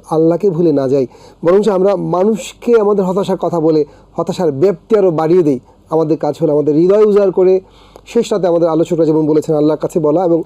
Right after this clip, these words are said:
আল্লাহর উপর ভরসা রাখা। কারণ আমরা জানি যে আল্লাহ আমাকে যা দিয়েছেন তা আমার কল্যাণের জন্য,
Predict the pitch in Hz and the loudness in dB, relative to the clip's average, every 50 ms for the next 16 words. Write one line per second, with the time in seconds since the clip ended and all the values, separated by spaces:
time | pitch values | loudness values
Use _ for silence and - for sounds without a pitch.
0 | - _ - 165 170 180 208 226 240 254 190 185 185 - 185 170 151 - 165 139 | -8 _ -4 0 0 2 2 2 2 0 0 0 0 0 0 -2 0 -2 -4 -6
1 | - - - - - - - - - 165 175 170 180 196 180 185 170 156 156 151 | -6 -10 -18 -20 -20 -20 -8 -4 -2 -2 0 2 2 2 2 2 2 2 2 2
2 | 135 143 123 - - _ _ _ _ _ _ - - 160 175 190 190 190 190 175 | 2 0 -2 -4 -8 _ _ _ _ _ _ -4 0 0 2 2 2 0 0 0
3 | - 170 170 165 156 139 143 170 175 170 170 - - 190 196 196 190 170 151 143 | 0 0 0 -2 -2 0 0 2 2 2 2 0 0 0 0 0 -2 -2 -2 -2
4 | 147 139 - 156 151 156 156 156 160 151 135 170 151 143 135 120 | -2 0 0 0 2 2 2 2 0 2 2 0 2 2 0 -2